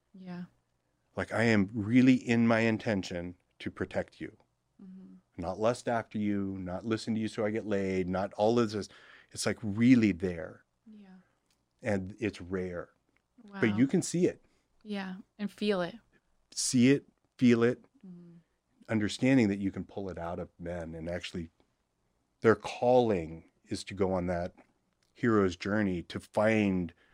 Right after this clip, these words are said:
Speaker 2: who the king really is.
Speaker 1: Yeah.
Speaker 2: And it's not you. <laughs> So
Speaker 1: Yeah.
Speaker 2: <laughs> that's, it's not.
Speaker 1: Yeah.
Speaker 2: But as, once you get a hold of that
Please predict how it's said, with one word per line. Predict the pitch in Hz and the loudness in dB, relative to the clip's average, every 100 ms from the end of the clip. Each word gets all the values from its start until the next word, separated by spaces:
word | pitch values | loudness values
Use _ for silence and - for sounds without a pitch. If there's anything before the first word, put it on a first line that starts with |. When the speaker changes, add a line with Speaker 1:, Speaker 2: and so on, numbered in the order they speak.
| _ | _
Speaker 2:
who | - 104 | 0 0
the | 92 | 0
king | - 98 87 - | 0 0 -2 -4
really | 101 90 82 | -2 -2 -2
is. | 76 - - - _ _ | -10 -14 -14 -16 _ _
Speaker 1:
Yeah. | 190 180 175 - - | -16 -14 -14 -18 -16
Speaker 2:
And | - | -14
it's | 175 | -12
not | 185 - | -12 -10
you. | 95 98 - | -8 -6 -6
<laughs> | - | -2
So | - - 220 | -2 8 8
Speaker 1:
Yeah. | 185 196 | 8 4
Speaker 2:
<laughs> | 180 | 4
that's, | 170 - 147 - _ | 2 0 -4 -12 _
it's | 117 - | -12 -12
not. | 104 101 104 - - - | -12 -12 -12 -12 -10 -6
Speaker 1:
Yeah. | 196 185 170 160 - | -2 -2 -2 -8 -10
Speaker 2:
But | - 85 | -8 -4
as, | 98 101 | -2 -2
once | 101 104 - | 0 0 0
you | 95 | 0
get | 92 | 0
a | 85 | 0
hold | - 110 107 | 2 4 2
of | 82 | -2
that | 87 78 | -4 -6